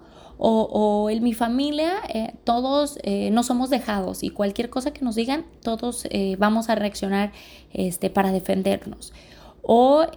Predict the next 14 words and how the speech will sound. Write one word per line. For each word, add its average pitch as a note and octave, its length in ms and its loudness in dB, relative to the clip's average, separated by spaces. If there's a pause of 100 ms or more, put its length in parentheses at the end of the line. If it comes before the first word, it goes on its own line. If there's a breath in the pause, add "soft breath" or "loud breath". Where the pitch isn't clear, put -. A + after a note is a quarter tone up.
en B3+ 140 6
mi C4 100 4
familia C4+ 300 2
nadie C#4 260 4
ha C4 80 2
estudiado, A3 560 -6 (500 loud breath)
o A#3 80 0
en A#3 80 4
mi A#3+ 100 2
familia B3 500 2
nadie C#4+ 580 2
ha A#3+ 80 0
salido A3 360 -2
adelante, G3+ 680 -4